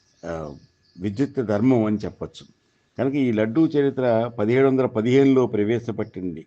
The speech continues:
ఆ ప్రవేశపెట్టబడినటువంటి దాన్ని మనోహరంగా అదే మధురంతో, మధురాతి మధురమైనటువంటి, మధురం సకలం మధురం అంటే అది తిరుపతి లడ్డు.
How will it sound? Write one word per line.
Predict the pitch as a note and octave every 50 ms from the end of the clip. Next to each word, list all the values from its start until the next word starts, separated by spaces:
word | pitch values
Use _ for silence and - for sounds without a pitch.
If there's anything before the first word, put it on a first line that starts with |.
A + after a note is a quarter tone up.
| _ _ _ _ _ _ _ _ _ _ _ _ -
ఆ | G2 G2+ G2 F#2+ F2+
ప్రవేశపెట్టబడినటువంటి | - - - G2+ G#2+ A2 C3+ D3 C#3 C3 C3+ C3 C3+ C3 - A#2+ B2 A#2+ B2 B2 A#2 A#2+ A#2+ A#2 A2 G#2 A2+
దాన్ని | G#2 A2 A2 A2 G#2+ G2 F#2+ F2+
మనోహరంగా | F2 F2+ F2+ G#2+ B2+ D3 C#3+ B2+ C#3 C#3 C3 B2+ B2+ A#2+ B2 A2 F2 - - _ _ _ _ _ _ _ -
అదే | F2 G2+ A2 D3 D#3+ E3 E3
మధురంతో, | D3+ C3+ A#2+ A2 A#2+ C3 C#3 C3+ C3 A#2 C3 B2+ A#2
మధురాతి | G#2+ G#2 G2+ G2+ A2 B2+ C#3 C#3 - D3
మధురమైనటువంటి, | C3+ B2+ B2 A2 A2+ A#2 A#2+ A#2 A#2 A2 A2 A2 - - G#2+ G2 F#2 - F#2
మధురం | F#2+ G2+ G2 G#2+ A#2+ C3 C#3 C#3+ C#3+ -
సకలం | A2+ B2+ A#2+ A#2 C3 C#3 D3 D3 D3+ D3+
మధురం | D3 D3 B2 C3+ C3+ C3+ C#3 C3+ C3+
అంటే | C3 B2+ A2+ A#2+ D3 C3 A#2+ A#2 A#2+ - _ _
అది | A2 B2 A#2
తిరుపతి | G#2 B2 A#2+ B2 A#2 C3+ A#2 C3
లడ్డు. | A#2 G#2+ G2+ E2+ D#2+ F#2